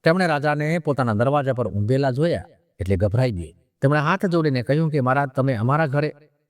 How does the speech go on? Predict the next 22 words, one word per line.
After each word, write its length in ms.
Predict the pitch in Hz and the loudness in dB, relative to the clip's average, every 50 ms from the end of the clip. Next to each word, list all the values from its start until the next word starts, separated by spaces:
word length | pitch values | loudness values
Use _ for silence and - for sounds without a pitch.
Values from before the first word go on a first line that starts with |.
| _ - - | _ -4 0
શું? 100 | - 160 | 2 2
અમારાથી 380 | 143 143 139 139 131 - 143 | 2 2 2 0 0 0 0
કોઈ 120 | 123 127 123 | 2 2 0
ભૂલ 280 | 95 92 110 131 143 | 0 2 0 0 0
થઈ 200 | 131 - 147 143 | 0 0 -2 -2
ગઈ? 180 | 131 135 147 151 - _ _ _ _ _ _ _ _ | 0 -2 -4 -4 -6 _ _ _ _ _ _ _ _
કોઈ 100 | - 104 | -2 0
ગુનો 300 | 98 101 120 131 147 151 | 2 2 2 2 2 0
થઈ 160 | 131 156 151 | 0 0 -2
ગયો?" 240 | 143 143 151 151 160 147 151 _ _ _ _ _ _ | 0 0 -2 -2 -2 -8 -18 _ _ _ _ _ _
એટલે 160 | 87 95 95 | -2 0 2
રાજાએ 340 | 98 117 127 139 143 135 120 | 2 2 2 2 0 0 0
હસતા 400 | 110 120 117 - - 160 139 123 | 0 -2 -4 -2 0 0 0 0
હસતા 280 | 120 - - 127 117 | -2 -2 -2 -2 -2
કહ્યું 260 | 107 - 113 113 113 107 | 0 0 0 0 0 -2
કે, 100 | - 101 | 0 0
"ના 200 | 98 107 110 110 | 0 2 0 0
શ્રીમાન, 400 | - 101 104 95 95 95 95 92 | -2 -2 -2 0 0 0 -2 -2
તમારી 320 | - 104 101 104 101 98 | -2 -2 0 0 0 -2
કોઈ 240 | 90 - 127 135 151 | 0 0 0 0 0
ભૂલ 240 | 151 127 120 117 117 | 0 0 0 0 0
નથી, 280 | 117 110 - - - | -2 -4 -4 -6 -10